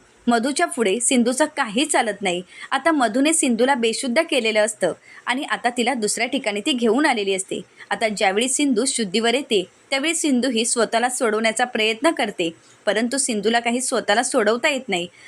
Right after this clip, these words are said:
तर दुसरीकडे पाहायला मिळतं, राघवा सिंधूची वाट पाहत असतो, परंतु अजूनपर्यंत सिंधू का आली नाही हे राघवला काहीच कळत नसतं.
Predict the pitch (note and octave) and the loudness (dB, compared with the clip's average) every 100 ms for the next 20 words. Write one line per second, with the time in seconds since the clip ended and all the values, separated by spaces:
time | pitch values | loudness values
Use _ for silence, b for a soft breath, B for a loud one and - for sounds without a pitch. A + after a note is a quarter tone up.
0 | B E4 D4 C4 - E4 F4 F4 F4 C4+ | B 0 2 2 0 0 2 0 0 0
1 | G3+ G3+ A#3 C4+ C4+ F3 B B - G#3 | 0 0 -2 -4 -2 -2 B B -2 0
2 | G#3 A3 A#3 B3 C4 A3+ A#3+ D4+ A#3 A#3 | 0 2 2 2 0 -2 0 0 0 -2
3 | C#4 E4+ C#4 A3+ A3 - E3 - _ D4 | 0 0 2 0 -2 -2 -6 -8 _ 2
4 | D#4+ D4 B3+ A#3 D4+ D4+ F4 E4+ F4+ E4+ | 2 2 0 0 -2 0 0 2 0 0
5 | D#4 D#4+ D#4+ C4 D4+ D4 G#3+ F3+ F#3 B | 2 0 0 0 0 0 -2 -4 -6 B
6 | - C4+ A#3 G3+ A3+ C#4 C#4 A#3 G#3 C4 | -4 0 0 0 0 -2 -4 -2 0 0
7 | D#4+ A#3+ A3 G3 - E3 | 0 0 0 -4 -4 -4